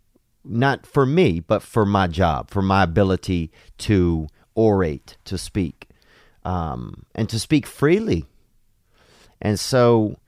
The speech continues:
you know, I guess maybe that's why some of that get, feels heavier to me, but I'm sure a lot of men feel that way.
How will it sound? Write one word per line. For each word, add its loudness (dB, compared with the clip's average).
you -4
know, 2
I 2
guess -2
maybe 0
that's 2
why 4
some 0
of 0
that 2
get, -2
feels -2
heavier 0
to -6
me, 0
but 0
I'm 0
sure -2
a 2
lot 2
of 2
men 0
feel 0
that -4
way. -8